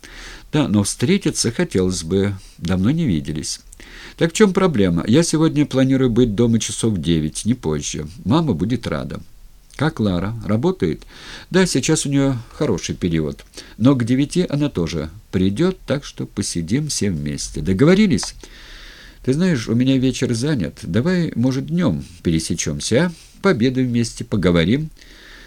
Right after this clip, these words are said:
Так и есть. Узнав, что Ларка будет дома, она отказывается приходить в гости. Но, может быть, у неё действительно другие планы на вечер. Будь проклята эта неопределённость.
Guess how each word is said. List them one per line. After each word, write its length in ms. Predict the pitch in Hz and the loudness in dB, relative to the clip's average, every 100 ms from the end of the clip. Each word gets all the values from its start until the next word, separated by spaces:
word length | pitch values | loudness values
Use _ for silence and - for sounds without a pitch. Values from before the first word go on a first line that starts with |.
| - | -20
Так 260 | - 180 - | -8 -8 -2
и 60 | 113 | 0
есть. 380 | 95 101 - | 2 0 -2
Узнав, 380 | 95 90 110 123 | -4 -2 -2 -4
что 200 | - 92 | -2 0
Ларка 380 | 92 90 90 87 | 0 0 -4 -6
будет 400 | 73 78 82 76 | -4 -4 -4 -2
дома, 440 | 123 170 170 165 - | -2 0 0 -2 -4
она 440 | 95 104 143 135 - - - - | -4 -2 -4 -8 -12 -20 -20 -8
отказывается 920 | 143 - - 82 78 85 80 78 - | -6 -6 -6 -4 -4 -6 -8 -8 -10
приходить 600 | - 78 80 80 76 69 | -10 -10 -6 -6 -6 -6
в 100 | 78 | -8
гости. 540 | 69 80 76 - - 73 | -6 -6 -6 -8 -10 -8
Но, 360 | 82 131 180 - - - - - | -2 0 -2 -6 -16 -18 -20 -12
может 240 | - 123 117 | -4 -2 0
быть, 220 | 117 123 | -2 -2
у 80 | 113 | 0
неё 180 | 113 110 | 2 2
действительно 580 | 117 - 170 - 123 | -2 -4 -6 -2 -2
другие 420 | 87 87 80 82 80 | -2 -2 0 0 -2
планы 400 | 92 80 76 78 | -2 -4 -2 -4
на 140 | 90 | -2
вечер. 500 | 87 73 - 69 71 - - - | -2 -4 -6 -10 -12 -16 -18 -12
Будь 260 | 104 - - | -10 -10 -12
проклята 520 | - 127 - 78 - | -8 -6 -6 -10 -8
эта 300 | 65 - 76 - - | -10 -8 -10 -12 -10
неопределённость. 1400 | 78 85 - - 76 85 85 67 - 50 - - - | 0 0 0 -4 -2 -2 -4 -6 -12 -14 -14 -14 -14